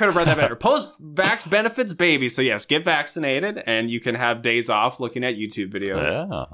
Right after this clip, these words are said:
Speaker 1: Uh, "Combing through info on a group that hasn't been a thing since nineteen seventy-five, instead of painting my bathroom as was the plan." I think we can all relate to that.
Speaker 2: <laughs>
Speaker 1: "Oh, and I used to listen to you through Stitcher, but since they updated the app, I find it unbearable, so I'm on Podbean now, and I appear to be your only subscriber there.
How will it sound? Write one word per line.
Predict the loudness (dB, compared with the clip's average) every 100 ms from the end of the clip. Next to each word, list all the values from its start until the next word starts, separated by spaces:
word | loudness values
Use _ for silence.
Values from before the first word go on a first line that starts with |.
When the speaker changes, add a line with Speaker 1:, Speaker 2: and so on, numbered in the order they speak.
| -20 _ _
Speaker 1:
Uh, | 2 2 2
"Combing | 0 0 0
through | 2 4 6
info | 4 2 4
on | 4
a | 2
group | 0 0
that | 0 0
hasn't | -2 -2
been | -2 -2
a |
thing | 0 0 0
since | -2 -2
nineteen | -2 -2 -4
seventy-five, | -4 -4 -4 -2 2 2 2
instead | -2 -2 -4
of | -2
painting | -4 -2 0
my | 0
bathroom | 2 0 -2 -6 -2
as | -2 -2
was | -6 -8
the | -10
plan." | -4 -2 0 0 -4 -8 _ _ _
I | 0
think | 0 -2
we |
can | -4 -2
all | -2 -2
relate | -4 -4 -4
to | 0
that. | 2 0 -2 _ _ _
Speaker 2:
<laughs> | -10 -10 -2
Speaker 1:
"Oh, | 4 4 6
and | 4
I | 4
used | 2 0
to | 0
listen | 2 0
to | -2
you | 0 -2
through | 0 -2
Stitcher, | 0 0 2 2
but | 2 0
since | -4 -2
they | -2
updated | -2 0 2 2
the | 0 0
app, | 0 0
I | -2 -2
find | 0 -2
it | -2
unbearable, | -4 0 0 2 2 0
so | 0 0
I'm | 0
on | -2
Podbean | -4 0 0 0 0 2 2
now, | 2 2 0
and | -2
I | 0
appear | 0 0 0
to | 2
be | 0
your | 0 -2 -4 -8
only | -4 -4
subscriber | -4 -6 0 2 2 0
there. | -2 -4